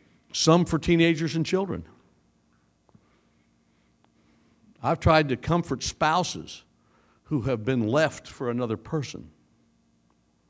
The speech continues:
I've been thrust into the responsibility of trying to care for widows and children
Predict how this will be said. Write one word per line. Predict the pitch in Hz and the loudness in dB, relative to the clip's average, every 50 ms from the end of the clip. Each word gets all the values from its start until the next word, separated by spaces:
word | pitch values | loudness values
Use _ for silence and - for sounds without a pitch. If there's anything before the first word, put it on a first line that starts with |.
| _ _ _ _ _ _ _ _ _ _ _ _ _ _ _ _ _ _ _ _ _ - | _ _ _ _ _ _ _ _ _ _ _ _ _ _ _ _ _ _ _ _ _ -4
I've | 110 123 120 123 | -2 -2 0 2
been | 139 127 117 | 0 0 0
thrust | - - 156 156 151 139 - - | 0 2 4 4 4 4 2 0
into | 156 135 131 | 0 0 2
the | 127 123 | 0 0
responsibility | 120 104 - - 156 147 151 143 - 135 127 143 151 147 143 143 | 0 -2 -2 0 2 2 2 2 -2 0 2 2 4 4 4 2
of | 131 110 | 0 2
trying | - 156 156 151 151 151 143 127 | 2 2 2 4 2 2 0 0
to | 117 120 | -2 -4
care | 98 - - 170 165 160 147 | -6 -2 2 4 4 4 2
for | - - 131 | 2 0 -2
widows | 120 123 156 175 165 156 139 131 131 107 | 2 4 6 6 8 8 8 6 6 4
and | 131 117 110 | 2 0 -2
children | - - - 196 196 165 120 107 101 90 | 0 2 4 4 4 4 2 0 -2 -4